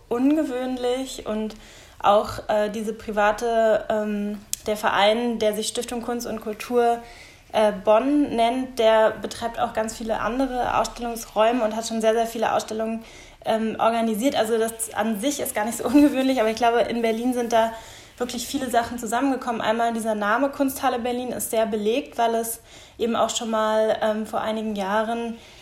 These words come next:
eine Initiative gab, ähm, dass es eben eine öffentliche Kunsthalle Berlin geben soll.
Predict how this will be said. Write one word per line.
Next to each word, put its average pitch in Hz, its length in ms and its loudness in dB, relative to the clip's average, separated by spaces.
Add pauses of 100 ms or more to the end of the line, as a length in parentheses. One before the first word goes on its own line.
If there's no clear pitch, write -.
(180)
eine 226 300 2
Initiative 247 760 -2
gab, 233 600 2
ähm, 226 260 2
dass 220 180 0
es - 80 -8
eben 233 180 -2
eine - 100 2
öffentliche 247 360 2
Kunsthalle 226 440 -4
Berlin 220 720 0
geben 247 420 2
soll. 202 360 4